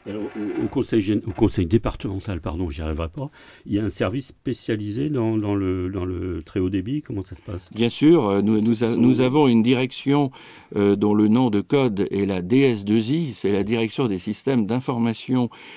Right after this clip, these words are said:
Speaker 2: et d'innovation, qui ne fait pas que ça, mais qui compte en son sein un service qui est particulièrement performant et sur lequel les élus que nous sommes peuvent beaucoup s'appuyer.
Speaker 1: C'est combien de personnes à peu près ?
Speaker 2: C'est, euh, cinq personnes.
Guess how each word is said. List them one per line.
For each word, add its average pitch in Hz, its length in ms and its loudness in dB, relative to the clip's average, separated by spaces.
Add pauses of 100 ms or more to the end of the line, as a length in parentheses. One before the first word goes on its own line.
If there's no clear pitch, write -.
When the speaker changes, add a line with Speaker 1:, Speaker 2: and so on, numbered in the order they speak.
(140)
Speaker 2:
et 107 100 2
d'innovation, 117 800 2 (220)
qui 113 100 0
ne 98 80 2
fait 95 160 -2
pas 92 160 -4
que 147 160 0
ça, 143 340 -2
mais 110 140 0
qui - 160 -12
compte 139 300 0
en 107 80 0
son 101 180 -4
sein 110 280 -2
un 95 40 -2
service 101 480 -2
qui - 80 -6
est - 80 -2
particulièrement 107 640 -2
performant 104 640 -4 (400)
et 95 100 -4
sur 95 200 -2
lequel 113 420 0
les 95 320 0
élus 110 180 2
que 101 100 -4
nous 98 100 2
sommes 131 280 0
peuvent 92 200 -4
beaucoup 98 220 -6
s'appuyer. 87 420 -6
Speaker 1:
C'est - 100 -10
combien 90 220 -8
de 82 40 -14
personnes 123 360 -16
à - 40 -10
peu 98 120 -16
près ? 131 160 -18 (460)
Speaker 2:
C'est, 120 560 4
euh, 98 300 4
cinq 110 240 -2
personnes. 85 400 -4